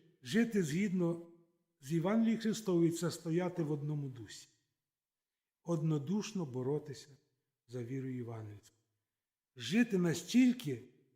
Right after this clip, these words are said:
по Євангелію, щоб боротися за нього. І боротися маємо ми, християни, однодушно, разом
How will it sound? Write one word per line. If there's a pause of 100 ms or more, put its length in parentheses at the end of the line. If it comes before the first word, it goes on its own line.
(160)
по
Євангелію,
щоб
боротися
за
нього. (1800)
І
боротися
маємо (300)
ми,
християни,
однодушно, (1400)
разом